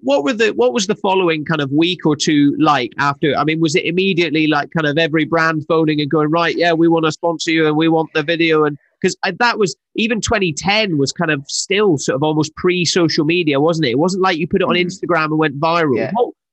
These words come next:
Speaker 1: what was that kind of, you, you said that was almost, I guess, a catalyst moment. What was that period like? Was it a real transition?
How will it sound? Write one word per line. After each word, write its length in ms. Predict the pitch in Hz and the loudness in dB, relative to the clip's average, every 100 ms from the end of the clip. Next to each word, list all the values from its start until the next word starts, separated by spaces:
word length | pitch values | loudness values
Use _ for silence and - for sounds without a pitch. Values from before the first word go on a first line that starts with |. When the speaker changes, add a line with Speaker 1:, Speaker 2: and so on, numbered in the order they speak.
| - | 0
Speaker 1:
what 180 | 240 254 | 2 2
was 160 | 233 | 0
that 180 | 240 226 - | -2 -4 -2
kind 140 | 196 | -2
of, 100 | 185 - _ _ _ _ _ _ - | -2 -6 _ _ _ _ _ _ -10
you, 160 | 175 - | -8 -6
you 160 | 185 170 | -6 -4
said 280 | - 190 | -2 0
that 160 | 165 160 | 0 -2
was 120 | 156 | 0
almost, 300 | 170 160 151 | 0 0 0
I 60 | 147 | -2
guess, 220 | 151 143 | -2 -4
a 60 | 147 | -2
catalyst 540 | 185 165 160 139 151 | -2 -2 0 -2 0
moment. 240 | 160 139 139 | 0 0 0
What 180 | 170 | 0
was 140 | 175 165 | 0 -2
that 220 | 165 - | -2 -2
period 380 | 180 175 160 160 | 0 2 2 2
like? 240 | 180 131 | 2 0
Was 140 | 135 135 | 0 0
it 100 | 143 | 0
a 60 | |
real 220 | 156 180 165 | 2 0 0
transition? 680 | 190 175 165 214 - 262 | -2 -4 -2 -2 -2 -4